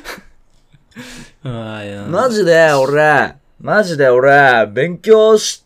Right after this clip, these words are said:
Speaker 2: する気満々なんす。
Speaker 1: お前、結局そうやって鉛筆転がしてセンター試験行くんだろ？
Speaker 2: <laughs>
Speaker 1: 一番一番。
Speaker 2: いや、マジで。
Speaker 1: いや、次一番じゃないな。さっきのは問題二だったしな。これ三やろみたいなことすんだろ？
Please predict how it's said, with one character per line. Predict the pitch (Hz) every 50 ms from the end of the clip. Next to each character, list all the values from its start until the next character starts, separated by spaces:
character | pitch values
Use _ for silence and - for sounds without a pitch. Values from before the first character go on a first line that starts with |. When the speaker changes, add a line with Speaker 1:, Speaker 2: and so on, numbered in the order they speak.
| _
Speaker 2:
す | - - - - 190
る | 190 196
気 | - 196
満 | 160 147 165 185 202
々 | 220 220
な | 220 220 220 214 196
ん | 160
す。 | 139 - - - - - - 381 - - - - - - _ _ _ _ - - 330 - - - _ _ -
Speaker 1:
お | 160
前、 | 123 110 110
結 | 107 - - 135 131
局 | - 127
そ | - - 127
う |
や | 123
っ |
て | - 123 131
鉛 | 135 139 139 160
筆 | 135 -
転 | - 131 143
が | 151 160 156
し | 160 - -
て | - 160 147 147 151 147
セ | 147 180
ン | 151 147
タ | 160 170
ー |
試 | 165 -
験 | - 160 123
行 | 127 -
く | 196
ん | 208
だ | 156 127 110
ろ？ | 107 120 156 214 262 - 269 254 - - 170 - - _ _ _ _ _ _ _ _
Speaker 2:
<laughs> | - 95 107 123 - - - - - - - 277 294 - - -
Speaker 1:
一 | 139 147 143 - 247 247
番 | 254 247 247 247
一 | 240 - - 165 185
番。 | 185
Speaker 2:
い | 202
や、 | 214 220
マ | - 180
ジ | -
で。 | 233 175 165 160 147 127 - - -
Speaker 1:
い | -
や、 | 151 147 - _ -
次 | - - 170 160 165 156
一 | 147 147 - 185
番 | 156 151 160 165
じ | 165 160
ゃ |
な | 151 143 156 165
い | 156
な。 | 151 147 143 139 139 139 135 143 143 147 143 - - - _ _ - _ _ _ -
さ | - - - 339
っ | 330 _ _
き | - -
の | 202 185 165 160
は | 156 160 151 147
問 | 147 151 151
題 | 156 147
二 | 143 165
だ | 170 170
っ | 156 -
た | - 143
し | - 135
な。 | 117 110 107 107 120 123
こ | 135 139
れ | 131 -
三 | - 170 208 254
や | 269 190
ろ | 117 104 107
み | 104 117
た | 123 113 107
い | 107
な | 107 104 101 101 104
こ | 113 120
と | 120
す | 113 - 175
ん | 185 147
だ | 107
ろ？ | 104 110 117 170 160